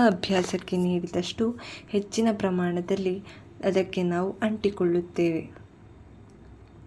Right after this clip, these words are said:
ನಿಮಗೆ ಇವತ್ತಿನ ಈ ವಿಡಿಯೋ ಬಹಳ ಇಷ್ಟವಾಗಿದೆ ಎಂದು ಭಾವಿಸುತ್ತೇನೆ.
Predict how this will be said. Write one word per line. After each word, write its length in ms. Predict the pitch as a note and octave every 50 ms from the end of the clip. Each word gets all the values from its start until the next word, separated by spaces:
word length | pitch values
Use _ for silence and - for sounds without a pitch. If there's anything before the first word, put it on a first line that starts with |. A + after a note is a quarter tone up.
| - - - - - - - - - - - - - - - - - - - - - - G#3+
ನಿಮಗೆ 580 | G#3 G3+ G3+ G3+ G3 F#3+ F3+ F3+ - G3 A3 A#3+ - - - - - - - -
ಇವತ್ತಿನ 540 | G#3+ G3+ G#3 G#3+ A3 G#3+ - - A3 G3+ G3+ G3 - -
ಈ 220 | - A3+ A#3+ A#3+ B3
ವಿಡಿಯೋ 520 | A#3+ A3 G3+ G3 F#3 - F#3+ F#3 F#3+ F#3
ಬಹಳ 360 | F3+ F#3 G3 F3+ F3 G3 G3 F#3+ F#3 - -
ಇಷ್ಟವಾಗಿದೆ 840 | - - - - - B3 A#3+ A#3 G#3 F#3+ F3 F3 - F3 F3 -
ಎಂದು 360 | F3 F3 F3+ F3 F3+ F3+ A3 G#3+
ಭಾವಿಸುತ್ತೇನೆ. 1000 | - - G3+ G3+ G3+ F#3 F3+ F3+ F#3 - F3 - - - E3+ E3+ E3+ E3+ F3+